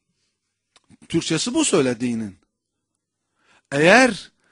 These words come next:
kesin olarak, kesin olarak Hüsnü Mübarek'in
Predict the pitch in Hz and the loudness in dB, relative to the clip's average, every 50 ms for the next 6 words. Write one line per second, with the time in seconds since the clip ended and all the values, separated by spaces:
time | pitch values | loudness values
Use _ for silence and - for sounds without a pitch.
0 | _ _ _ _ _ - 127 117 117 - - - - - 165 165 - - 240 285 | _ _ _ _ _ -20 -20 -20 -20 -20 -20 -12 -6 -4 -2 0 0 2 2 2
1 | 294 240 214 214 208 190 170 151 147 139 131 - _ - - _ _ _ _ _ | 2 4 4 4 4 4 4 4 2 0 -2 -4 _ -20 -20 _ _ _ _ _
2 | _ _ _ _ _ _ _ _ _ _ - - 135 - - 226 254 247 226 202 | _ _ _ _ _ _ _ _ _ _ -8 -6 -4 0 2 4 4 4 4 4
3 | 185 160 156 143 131 - _ _ _ _ _ _ _ - - 156 151 - - 175 | 4 2 2 0 -2 -6 _ _ _ _ _ _ _ -10 -6 -4 -4 -4 -4 -4
4 | 185 185 180 170 180 175 175 175 175 180 180 185 208 233 240 208 160 120 101 | -2 -2 0 0 2 2 2 2 2 2 4 4 4 4 4 2 0 -4 -6